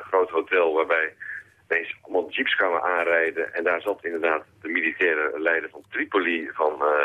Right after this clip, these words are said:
de opstandelingen in. En die ging in, eh, koortsachtig overleg over wat, eh, deze zonen allemaal hebben gezegd. Ehm, en die leider zegt dan ook over, eh, die andere zoon,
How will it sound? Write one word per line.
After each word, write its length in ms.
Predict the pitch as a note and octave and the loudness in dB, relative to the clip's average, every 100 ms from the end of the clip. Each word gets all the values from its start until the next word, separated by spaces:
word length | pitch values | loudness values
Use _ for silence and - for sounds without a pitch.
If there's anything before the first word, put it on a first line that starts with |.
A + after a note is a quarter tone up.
| C#2+ - - | 0 -2 -4
de 240 | C#2+ A1+ | 0 0
opstandelingen 680 | - - F2+ D#2 D2 C#2+ B1+ | 0 0 0 0 0 -2 -4
in. 80 | D2 | -4
En 60 | E2+ | -4
die 100 | D#2+ | -4
ging 220 | F2 D2+ F2 | -2 -2 -2
in, 180 | E2+ | -8
eh, 380 | C2+ - - D2 | -8 -8 -4 -4
koortsachtig 600 | - G2+ E2 D2+ - - | 0 0 0 -4 -8 0
overleg 640 | E2 D#2 D#2+ E2 F2 - - | 0 2 0 0 0 -4 -6
over 320 | D2+ C#2 C#2 | -6 -6 -2
wat, 180 | C#2 - _ | -4 -4 _
eh, 100 | C#2 C#2 B1+ - - - - - | -6 -4 -4 -2 0 0 0 -2
deze 320 | - D#2+ - - | 0 -2 -2 -2
zonen 420 | F2 E2+ D#2+ D#2 | 0 2 0 0
allemaal 480 | D#2+ D#2 D2+ C#2+ C#2+ | 0 0 0 -2 -2
hebben 240 | D2+ D2+ | -4 -2
gezegd. 440 | - - F#2+ G2 - - - - | -2 -2 0 0 -2 -10 -14 -10
Ehm, 320 | D2+ D2+ D2 C#2+ - _ _ _ _ - - | -6 -4 -4 -6 -18 _ _ _ _ -8 -2
en 120 | F2 | -2
die 120 | E2 | 0
leider 280 | E2+ F#2+ F#2 | 0 0 -2
zegt 220 | F2+ E2 | -6 -6
dan 160 | D#2+ D2+ | -6 -2
ook 220 | D2 D2 | -2 0
over, 320 | D2+ D2 D2+ C2 - - | 0 0 -2 -4 -10 -8
eh, 160 | C2+ C2 | -4 -2
die 140 | D2 | 0
andere 320 | F2+ G#2 F2 | 0 2 2
zoon, 380 | D#2 D2 D2+ D2+ | 4 2 2 -4